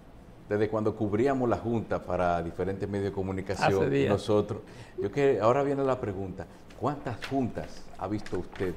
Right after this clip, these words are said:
Speaker 1: pasar? Porque yo creo que lo estoy viendo ahí desde cuando Morel Cerda. Yo creo
Speaker 2: Mucho antes.
Speaker 1: Desde mucho antes.
Speaker 2: Sí. Este, Julito dijo cuatro y yo comencé a buscar.
Speaker 1: Es que no, no,
Speaker 2: Son
Speaker 1: no, es,
Speaker 2: muchas
Speaker 1: es que
Speaker 2: más.
Speaker 1: son muchas ya,
Speaker 2: Muchas más.
Speaker 1: definitivamente.
Speaker 2: En mi última etapa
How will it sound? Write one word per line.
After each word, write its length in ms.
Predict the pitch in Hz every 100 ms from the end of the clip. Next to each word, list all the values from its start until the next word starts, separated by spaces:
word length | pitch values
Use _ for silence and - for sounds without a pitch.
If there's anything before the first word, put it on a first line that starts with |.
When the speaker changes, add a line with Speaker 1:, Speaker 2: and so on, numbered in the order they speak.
| -
Speaker 1:
pasar? 480 | 82 - 87 85 80 92
Porque 340 | 95 - 104 90
yo 100 | 117
creo 160 | 151 151
que 160 | 160 - - - - -
lo 80 | 113
estoy 180 | 123
viendo 240 | 120 151 156
ahí 80 | 160
desde 220 | 160 151
cuando 280 | 147 139 127
Morel 320 | 117 101 85
Cerda. 440 | 92 131 113 -
Yo 160 | 95 107
creo 260 | 117 - 156
Speaker 2:
Mucho 240 | - 170
antes. 320 | 165 160 220 - -
Speaker 1:
Desde 180 | 120 120
mucho 300 | 107 104 113
antes. 320 | 104 82 -
Speaker 2:
Sí. 300 | - 147 143 - - - -
Este, 800 | 160 - - 165 160 151 156 151
Julito 400 | 170 170 175 185
dijo 240 | 196 190
cuatro 480 | 160 180 170 165 175
y 80 | 147
yo 140 | 143 - -
comencé 400 | 156 156 160 160
a 60 |
buscar. 300 | 160 147 143
Speaker 1:
Es 60 | 147
que 120 | 135
no, 140 | 131 127
no, 200 | 123 -
Speaker 2:
Son 220 | - 190 190
Speaker 1:
no, 60 |
es, 100 | 208
Speaker 2:
muchas 340 | 339 294 254 -
Speaker 1:
es 60 |
que 80 | 123
Speaker 2:
más. 80 | 156
Speaker 1:
son 240 | 156 156 147
muchas 420 | 156 160 120 90
ya, 300 | 117 110 90
Speaker 2:
Muchas 180 | 82 85
más. 100 | 113
Speaker 1:
definitivamente. 640 | 104 104 101 107 107 98 -
Speaker 2:
En 100 | 82
mi 120 | -
última 500 | 196 208 202 262 180
etapa 560 | 156 175 160 143 156